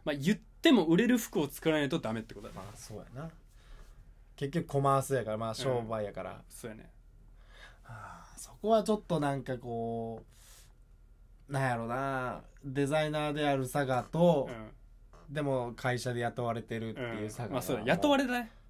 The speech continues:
Speaker 2: もう、うん。
Speaker 1: だから、意外にアーティストではないんだよね。
Speaker 2: うん。アーティストに見えてね。
Speaker 1: アーティストに見えるけども、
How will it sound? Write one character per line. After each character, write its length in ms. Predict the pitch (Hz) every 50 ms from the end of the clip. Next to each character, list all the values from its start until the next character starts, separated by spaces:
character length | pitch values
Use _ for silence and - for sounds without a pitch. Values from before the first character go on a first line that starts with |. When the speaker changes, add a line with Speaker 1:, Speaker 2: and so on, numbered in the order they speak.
| - - - -
Speaker 2:
も 60 | 120
う、 40 | -
う 20 |
ん。 80 | - -
Speaker 1:
だ 60 | -
か 0 |
ら、 60 | - 135
意 80 | 151 180
外 140 | 233 285
に 80 | 277 196
ア 100 | 196 247
ー 60 | 262
テ 100 | - 285
ィ 20 | 262
ス 100 | - -
ト 80 | 269 226
で 80 | 285
は 60 | -
な 80 | 139 131
い 40 | 127
ん 40 | 117
だ 60 | 101
よ 60 | -
ね。 80 | - 113
Speaker 2:
う 540 | 107 107 107 104 - - - - - - 120
ん。 20 |
ア 40 | 139
ー 20 | 143
テ 100 | 143 139
ィ 20 | 127
ス 40 |
ト 80 | 139 139
に 100 | 123 117
見 120 | 120 127
え 80 | 123 113
て 120 | - 90
ね。 200 | 107 131 165 170 -
Speaker 1:
ア 100 | 147 131
ー 40 | 143
テ 60 | 143
ィ 40 | -
ス 60 | - -
ト 40 | 139
に 40 | 120
見 80 | 123
え 60 | 135
る 80 | 135 131
け 100 | - 110
ど 80 | 104 98
も、 160 | 98 -